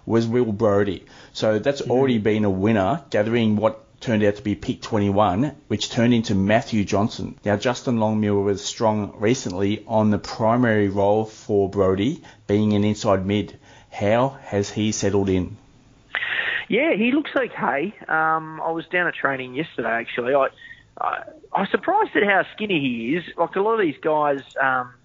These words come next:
Speaker 2: they come into the A F L and, you, you know, they put on size gradually, and by their sort of third, fourth, fifth year, you know, they look totally different to when they started. Now, I always remember Dom Tyson was one that, you know, if you saw Dom Tyson on his first game and by the time he was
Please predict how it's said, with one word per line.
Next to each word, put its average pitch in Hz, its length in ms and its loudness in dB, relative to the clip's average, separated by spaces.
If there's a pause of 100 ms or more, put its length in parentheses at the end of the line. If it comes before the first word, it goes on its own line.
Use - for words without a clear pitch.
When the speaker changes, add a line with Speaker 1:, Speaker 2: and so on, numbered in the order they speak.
(460)
Speaker 2:
they 139 80 -2
come 175 280 -2
into 151 120 -4
the 143 140 -6
A 139 140 0
F - 160 -8
L 139 300 2
and, 127 140 -8
you, 127 140 -10 (120)
you 135 100 -8
know, 127 140 2
they 127 140 2
put 147 200 0
on 131 220 2
size 131 320 2
gradually, 131 540 -2
and 123 80 -6
by 139 140 2
their 139 200 2
sort 220 120 0
of 147 160 -2
third, 139 280 0
fourth, 135 200 0 (100)
fifth - 220 -2
year, 139 400 2 (400)
you 143 80 2
know, 120 80 2
they 135 100 2
look 226 160 -2
totally 185 280 0
different 127 400 -2
to 120 100 2
when 120 240 2
they 113 240 0 (100)
started. 127 480 0
Now, 123 200 -4 (460)
I - 60 2
always 247 220 2
remember 190 260 0
Dom 139 300 0
Tyson 147 480 0
was 147 160 -6
one 131 260 -2
that, 127 160 -2 (460)
you 147 80 -4
know, 131 80 2
if 147 180 -6
you 233 180 -4
saw 175 120 0
Dom 143 200 0
Tyson 135 440 0
on 120 80 -4
his 117 180 -12
first 139 240 0
game 120 420 0
and 120 400 -4
by 123 140 0
the 117 60 0
time 131 260 0
he 123 80 -2
was 117 80 -2